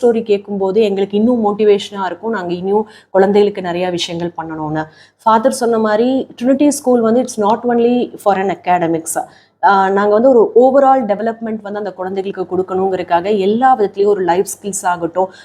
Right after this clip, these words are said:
அவங்களுக்கு ஒரு, ஒரு வேர்ல்டுல வந்து ஒரு சேலஞ்சஸ் எப்படி ஃபேஸ் பண்ணணும் அப்படிங்கிறத வந்து நாங்க கத்துக் கொடுக்குறோம்.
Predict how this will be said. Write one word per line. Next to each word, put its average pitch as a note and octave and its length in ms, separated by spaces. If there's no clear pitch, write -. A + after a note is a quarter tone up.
அவங்களுக்கு A3 420
ஒரு, G3+ 340
ஒரு G3 180
வேர்ல்டுல A#3 540
வந்து G3+ 260
ஒரு A3 240
சேலஞ்சஸ் A3+ 420
எப்படி G#3 320
ஃபேஸ் G3+ 300
பண்ணணும் F#3 340
அப்படிங்கிறத F3+ 500
வந்து E3+ 220
நாங்க F3+ 200
கத்துக் E3 360
கொடுக்குறோம். D#3+ 260